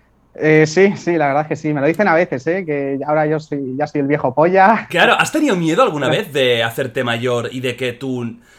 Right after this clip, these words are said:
Speaker 2: la gracia que has tenido, que siempre era por el jovencito, tal, se termine? ¿O no, no te, no te preocupa?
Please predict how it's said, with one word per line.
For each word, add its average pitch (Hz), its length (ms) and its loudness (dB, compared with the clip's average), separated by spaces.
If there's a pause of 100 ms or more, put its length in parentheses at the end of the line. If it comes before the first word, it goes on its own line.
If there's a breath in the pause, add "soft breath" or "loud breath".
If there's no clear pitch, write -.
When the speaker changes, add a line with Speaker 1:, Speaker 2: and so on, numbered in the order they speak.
(640 soft breath)
Speaker 2:
la 147 180 2
gracia 165 360 2
que 147 80 -4
has - 120 -12
tenido, 139 320 -4
que 117 100 -10
siempre 131 340 -4
era 143 160 0
por 120 140 -6
el 113 80 -6
jovencito, 113 720 -10
tal, 127 400 -2 (220)
se - 200 -8
termine? 151 540 -8 (240)
¿O 139 120 -4
no, 123 380 -2
no 123 80 -8
te, 120 100 -8
no 117 220 -8
te 117 80 -8
preocupa? 98 480 -12